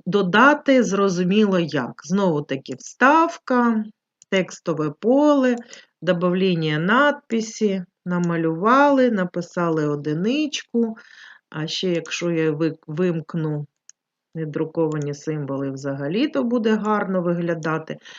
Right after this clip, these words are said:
Обрали, зайшли в средства рисування, обрали залівку, убра-, е, прибрали контур, і одиничка так розташована, як і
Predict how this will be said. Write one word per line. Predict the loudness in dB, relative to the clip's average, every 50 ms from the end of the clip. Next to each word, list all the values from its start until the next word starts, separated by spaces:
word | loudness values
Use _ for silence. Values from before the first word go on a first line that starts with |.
| -20 -20 -20 -20 _ _
Обрали, | 0 2 2 2 2 4 6 6 6 6 4 4 2 2 0 -2 -4 -8 -10 _ _
зайшли | -14 -10 -4 -2 -2 0 0 -2 -4 -2 0 2 2 2 2 0 -2 -6 -8 _ _ _ _ _ _ _ _ _ _ _ _ _ _ _ _ _
в | -18
средства | -6 -2 0 0 0 -2 -8 _ -4 -2 -2
рисування, | -2 -2 -4 -4 -4 -4 -2 -2 -2 -2 -2 -2 -4 -4 -4 -6 -6
обрали | -4 -4 -4 -2 -2 -2 0 0 0 0 -2 -2 -4 -4 -6
залівку, | -4 -4 -4 -4 -2 0 2 4 4 4 2 -2 -6 _ -8 -6 -6 -6 -6 -4
убра-, | -4 -4 -4 -2 -2 -2 0 0 0 -2 -2 -4 -6 -6 -4 -4 -4
е, |
прибрали | -4 -4 -2 -2 -2 0 0 0 0 2 2 2 0 0 0 -2 -4 -6 _
контур, | 0 2 2 2 2 0 -2 -4 -2 -2 -2 -2 -2 -8 -14 _ _ -20 _ _ _ _
і | 0 0 2
одиничка | 2 0 0 0 0 0 0 0 0 -2 -6 -6 -4 -4 -2 -2 -4 -6 -10 _ _ _ _ _ _ _ _ _
так | -2 -2 -2 -2 -4 -10 _ _
розташована, | -12 -12 -10 -8 -8 -6 -4 0 0 2 2 2 0 0 -2
як | -2 -4 -4 -6 -10 -10 -6
і | -4 -4 -4 -4 -6